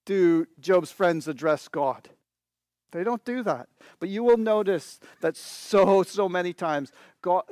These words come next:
Job comes before God and addresses God and speaks to God and brings everything to God. Job never stops praying. He complains, but he complains to God. He screams and yells,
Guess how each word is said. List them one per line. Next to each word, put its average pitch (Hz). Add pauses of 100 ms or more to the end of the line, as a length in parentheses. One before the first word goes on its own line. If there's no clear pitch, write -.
Job 190
comes 165
before 175
God 156
and 160
addresses 156
God 151
and 139
speaks -
to 175
God 151
and 131
brings 170
everything 160
to 139
God. 123 (240)
Job 233
never 175
stops -
praying. 147 (160)
He -
complains, 233 (260)
but 233
he 208
complains 190
to 175
God. 147 (180)
He 180
screams 208
and 214
yells, 190